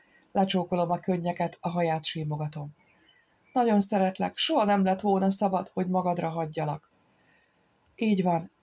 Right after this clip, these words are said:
reszketek, hogy majdnem erőszakot követett el rajta az az állat. Az ilyet nem lehet embernek nevezni.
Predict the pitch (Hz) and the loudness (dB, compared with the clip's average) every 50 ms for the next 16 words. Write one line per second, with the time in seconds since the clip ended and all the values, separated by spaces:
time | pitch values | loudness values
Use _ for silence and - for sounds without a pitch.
0 | _ _ _ - 208 214 208 - - 190 190 190 180 - 190 180 180 185 196 196 | _ _ _ -4 -2 0 0 0 0 -2 0 -2 -2 0 0 0 2 2 2 2
1 | 190 180 180 175 - - 190 190 185 175 - 185 170 175 175 - - 185 175 175 | 2 2 0 0 0 0 0 2 2 2 0 0 -2 -4 -4 -4 -2 0 0 0
2 | 175 175 170 165 - 185 202 170 175 185 170 165 175 170 175 160 165 156 160 165 | 0 0 -2 -4 -2 -2 0 2 4 4 4 4 4 2 0 -2 0 0 0 -2
3 | - - - 160 160 160 156 156 156 - - - _ _ _ _ - - 202 220 | -2 -2 -2 0 0 2 0 0 -2 -6 -14 -20 _ _ _ _ -4 -2 0 2
4 | 220 208 202 196 196 - - 240 220 202 180 170 160 160 160 - 175 165 160 160 | 2 2 2 2 0 -2 0 2 4 4 6 4 4 2 2 0 -2 0 0 2
5 | 160 156 156 156 160 156 - 165 156 156 156 156 - 156 151 147 | 2 2 2 0 -2 -2 -4 -4 -2 -2 -2 -2 -2 -4 -4 -6